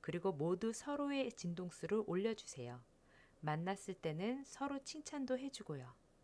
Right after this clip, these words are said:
모두가 다른 사람의 진동수를 올려주는 사람이 됩시다. 떨어뜨리는 사람이 되지 맙시다. 멋진 사람이란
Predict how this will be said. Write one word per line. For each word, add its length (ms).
모두가 560
다른 260
사람의 400
진동수를 760
올려주는 680
사람이 380
됩시다. 540
떨어뜨리는 640
사람이 400
되지 260
맙시다. 540
멋진 460
사람이란 600